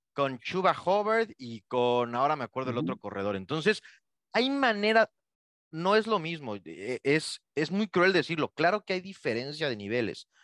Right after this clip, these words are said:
Speaker 1: pero es marginal en la mayoría de casos. Ahí está lo de Ezekiel Elliott y Tony Pollard.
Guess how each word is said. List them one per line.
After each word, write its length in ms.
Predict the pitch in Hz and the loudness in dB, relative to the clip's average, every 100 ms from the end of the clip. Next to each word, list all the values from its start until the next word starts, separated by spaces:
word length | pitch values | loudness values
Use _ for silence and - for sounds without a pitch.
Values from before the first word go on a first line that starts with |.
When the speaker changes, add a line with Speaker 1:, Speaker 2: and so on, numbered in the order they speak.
| _ _ _ | _ _ _
Speaker 1:
pero 220 | 190 165 190 | 4 6 4
es 160 | 202 | 2
marginal 760 | 220 220 208 - 135 143 175 - | 0 0 0 -6 -4 -2 -2 0
en 260 | 160 147 147 | -2 2 2
la 120 | 139 | 0
mayoría 680 | 143 143 131 127 127 175 147 | 0 -2 -2 -4 -4 -4 -4
de 100 | 110 | -2
casos. 420 | 147 143 - - _ _ - | -4 -4 -8 -20 _ _ -14
Ahí 240 | 95 101 | -8 -4
está 220 | 117 135 | -2 2
lo 140 | 135 131 | 4 6
de 280 | 117 104 101 | 4 2 -4
Ezekiel 500 | - 104 120 - 117 | -8 -8 -8 0 2
Elliott 280 | 113 131 127 | 4 2 -2
y 40 | 104 | -4
Tony 240 | 120 120 | -6 -4
Pollard. 400 | - 220 175 | 0 2 4